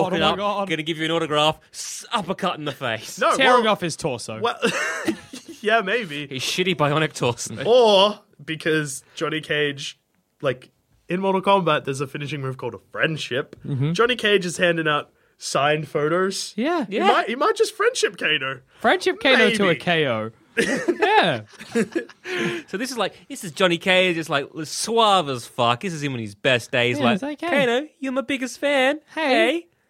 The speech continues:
Speaker 1: here's a signed autograph."
Speaker 2: Do you wanna be in, like, a film as an extra?
Speaker 1: Oh
Speaker 2: I
Speaker 1: my
Speaker 2: can
Speaker 1: fucking
Speaker 2: arrange
Speaker 1: God.
Speaker 2: that.
Speaker 1: You wanna be, like, my, my, my plucky sidekick, or if you
Speaker 2: Mm.
Speaker 1: want, you could be a villain. You got the cool cyborg thing going.
Speaker 2: You know.
Speaker 1: I can make that happen.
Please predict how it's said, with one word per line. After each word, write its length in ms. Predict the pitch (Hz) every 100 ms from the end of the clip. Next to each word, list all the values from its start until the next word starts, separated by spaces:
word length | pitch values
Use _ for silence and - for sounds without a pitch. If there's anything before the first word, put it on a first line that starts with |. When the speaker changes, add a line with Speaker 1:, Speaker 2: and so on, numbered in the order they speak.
| _ _
Speaker 1:
here's 260 | - 277 269
a 40 |
signed 280 | 240 262 247
autograph." 460 | 269 285 233 254 269
Speaker 2:
Do 80 |
you 40 | 285
wanna 140 | 349
be 220 | - 208
in, 80 | 370
like, 200 | 349 311
a 40 | 277
film 340 | - 254 427
as 100 | 370
an 80 | 226
extra? 300 | 233 - -
Speaker 1:
Oh 40 | 302
Speaker 2:
I 120 | 240
Speaker 1:
my 60 |
Speaker 2:
can 100 | 233
Speaker 1:
fucking 140 | 285 226
Speaker 2:
arrange 200 | 208 208
Speaker 1:
God. 340 | 269 269 196
Speaker 2:
that. 60 | - - -
Speaker 1:
You 100 | 214
wanna 160 | 269 294
be, 360 | 240 220 208
like, 300 | 127 175 175
my, 320 | 185 170 160 160
my, 160 | 151
my 140 | 127 135
plucky 340 | - 180 208
sidekick, 480 | 185 165 147 156 147 -
or 120 | -
if 60 |
you 60 | 202
Speaker 2:
Mm. 20 |
Speaker 1:
want, 120 | 403 220
you 60 |
could 120 | -
be 120 | - -
a 60 |
villain. 400 | 185 180 117 127
You 140 | 165 170
got 120 | 196
the 80 | 156
cool 180 | - 233
cyborg 400 | - 135 208 -
thing 160 | 110
going. 180 | 104 104
Speaker 2:
You 60 | 101
know. 240 | - 135
Speaker 1:
I 120 | 214 190
can 160 | 143
make 160 | 135 135
that 100 | 110
happen. 320 | 123 - 101